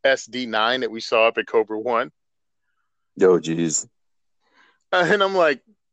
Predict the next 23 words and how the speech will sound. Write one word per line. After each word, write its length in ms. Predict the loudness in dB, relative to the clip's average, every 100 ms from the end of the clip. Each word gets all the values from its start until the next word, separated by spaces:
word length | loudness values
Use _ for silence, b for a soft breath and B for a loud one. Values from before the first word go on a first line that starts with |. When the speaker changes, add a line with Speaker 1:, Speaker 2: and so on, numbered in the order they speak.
| _ 0
Speaker 1:
yeah, 220 | 2 2
no, 240 | 2 0 2
that 200 | 0 0
trigger 340 | -2 -2 -4
is 140 | -2
not 220 | -2 0 -2
as 100 | 0
good 160 | 0
as 120 | 0 -4
a 60 |
Glock, 360 | 0 2 0 -2
even 180 | -6 -2
though 140 | -2
it's 120 | -4
striker 360 | -2 0 0 -2
fired. 440 | 2 4 4 0 -4
It's 340 | -8 -8 -6 0
like 200 | 0 0
a 80 | -2
Glock 380 | 0 0 -2
New 120 | -10 -8
York 320 | -4 -6 -6
trigger. 340 | -12 -12 -14